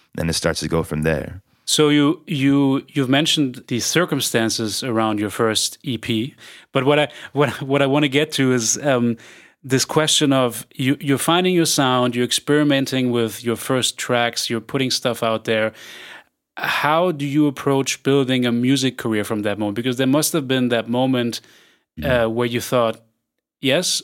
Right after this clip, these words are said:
Speaker 2: I'm doing this and I will pursue this
Speaker 1: Mm-hmm.
Speaker 2: now." But this,
Speaker 1: Yeah.
Speaker 2: it's just, like, such a vast mountain of things that you have to overcome to actually
Speaker 1: Right.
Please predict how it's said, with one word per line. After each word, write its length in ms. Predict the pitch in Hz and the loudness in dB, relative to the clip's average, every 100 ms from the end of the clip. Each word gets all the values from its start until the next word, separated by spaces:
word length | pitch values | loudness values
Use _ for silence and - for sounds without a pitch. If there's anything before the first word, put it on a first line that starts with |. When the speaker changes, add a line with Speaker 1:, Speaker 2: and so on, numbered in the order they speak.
| - | -8
Speaker 2:
I'm 140 | 131 120 | -6 0
doing 280 | 131 156 151 | 2 2 2
this 300 | 180 180 131 | -2 -4 -4
and 120 | 117 | -4
I 80 | 117 | -2
will 240 | 117 117 | -2 -4
pursue 480 | - 131 - 135 139 | -6 -4 -2 0 0
this 220 | 175 - | -2 -2
Speaker 1:
Mm-hmm. 80 | 139 | -2
Speaker 2:
now." 340 | 175 190 196 - - - _ _ _ | -2 -4 -8 -14 -20 -20 _ _ _
But 180 | 135 127 | -4 0
this, 260 | 143 151 | 2 2
Speaker 1:
Yeah. 120 | 143 143 | 0 -2
Speaker 2:
it's 160 | 151 123 | -4 -2
just, 220 | 143 - | -2 0
like, 160 | 143 | -2
such 240 | - 156 143 | -2 -2 -2
a 40 | |
vast 480 | 110 110 127 131 - | -2 -2 0 -2 -2
mountain 600 | 107 113 147 - 113 104 | -2 0 0 -4 -8 -6
of 100 | 107 | -8
things 460 | - 131 123 110 107 | -4 -2 0 -4 -4
that 180 | 110 | -6
you 80 | 120 107 | -6 -4
have 200 | 113 - | -4 -4
to 160 | 117 | -6
overcome 540 | 110 104 101 - 127 113 | -6 -6 -8 -4 -2 -4
to 140 | - | -4
actually 480 | 113 - 113 110 104 78 | -6 -6 -6 -4 -4 -4
Speaker 1:
Right. 280 | 76 73 | -4 -4